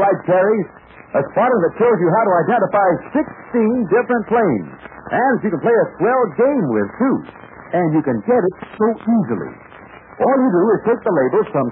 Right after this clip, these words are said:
two cans of Libby's Grand Tasting Tomato Juice and print your full name and address on the back of one. Then put the labels in an envelope along with the dimes and mail to Terry in care of Libby's in Chicago. Now just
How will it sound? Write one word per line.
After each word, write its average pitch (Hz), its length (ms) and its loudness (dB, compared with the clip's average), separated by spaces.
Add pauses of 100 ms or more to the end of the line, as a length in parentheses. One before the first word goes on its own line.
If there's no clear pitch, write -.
two 254 140 0 (100)
cans 190 340 0
of 127 140 2
Libby's 220 420 0 (140)
Grand 262 340 0
Tasting 220 460 -2
Tomato 185 320 0
Juice 131 260 0 (640)
and 147 160 0
print 233 240 0
your 190 200 2
full 247 280 2
name 208 240 2
and 185 80 0
address 180 280 0 (180)
on 151 100 0
the 147 140 -2
back 165 180 0
of 147 80 -2
one. 120 280 -2 (600)
Then 196 160 2
put 254 240 0
the 269 80 2
labels 190 320 2
in 214 120 2
an 202 100 2 (100)
envelope 120 340 0 (260)
along 143 280 2
with 214 160 2
the 196 80 -2
dimes 160 440 0 (320)
and 139 200 0
mail 262 280 2 (120)
to 214 100 0 (220)
Terry 233 400 2 (540)
in 214 100 2
care 233 280 2
of 165 120 -2
Libby's 226 440 0 (400)
in 226 120 2 (160)
Chicago. 208 440 -2 (680)
Now 151 120 0
just 247 260 -2